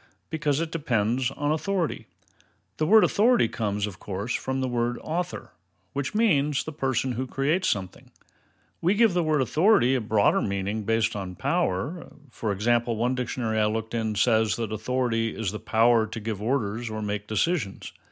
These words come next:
But the greatest authority comes from being the one who creates something. If I author a book, I can make it say whatever I want it to say. And God is the author of the universe. He created it to be exactly the way he wanted it to be,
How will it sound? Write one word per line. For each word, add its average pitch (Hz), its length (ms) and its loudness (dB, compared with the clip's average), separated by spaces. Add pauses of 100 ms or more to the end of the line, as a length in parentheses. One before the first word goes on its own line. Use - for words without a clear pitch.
(680)
But 131 140 4
the 143 60 -6
greatest 180 500 2
authority 101 440 -2
comes 127 340 -2
from 120 180 -2
being 120 240 2
the 117 60 2
one 107 300 -2
who 123 120 -6
creates 190 680 -4
something. - 460 -6 (760)
If 151 160 -2
I 233 160 4
author 185 360 0
a 101 60 2
book, 117 340 2
I 95 100 2
can 110 160 -2
make 110 240 0
it - 120 -4
say 131 260 4
whatever 110 340 0
I 107 60 4
want 104 240 0
it - 80 -6
to 101 80 -8
say. 147 440 -2 (640)
And 113 200 2
God 196 260 4
is 110 140 0
the 117 100 2
author 104 340 2
of 104 120 -2
the 131 60 0
universe. 175 580 -2 (320)
He 120 160 -6
created 117 500 2
it 123 140 -8
to 110 80 -6
be 110 160 -2
exactly 101 640 -2
the 120 100 -4
way 120 160 0
he 107 120 -2
wanted 110 360 -2
it 117 140 -8
to - 60 -8
be, 110 380 -4